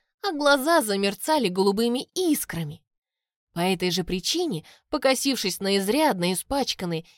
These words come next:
и насквозь мокрый камзол мага, Тори приняла решение обойтись без его поддержки и сделала первый осторожный шажок по направлению к мосту.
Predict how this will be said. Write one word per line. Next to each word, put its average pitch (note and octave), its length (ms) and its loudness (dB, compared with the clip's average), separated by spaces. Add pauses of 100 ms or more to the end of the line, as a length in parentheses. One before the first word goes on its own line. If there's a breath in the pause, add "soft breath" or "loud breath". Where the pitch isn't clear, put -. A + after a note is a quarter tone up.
(100)
и D#4+ 100 -4
насквозь C#4 560 -4
мокрый F#3+ 420 0
камзол F3 520 -2
мага, D4 440 -4 (480 soft breath)
Тори F#4 240 2
приняла A3 400 2
решение B3+ 500 0
обойтись G3+ 420 2
без G#3+ 280 0
его C4+ 440 0
поддержки D#3+ 760 -4 (520)
и F4+ 120 0
сделала G3+ 560 2
первый B3 540 -2 (180 soft breath)
осторожный C4 680 0
шажок G3 540 0
по F#3 80 -6
направлению F3+ 720 -4
к - 100 -16
мосту. - 560 -8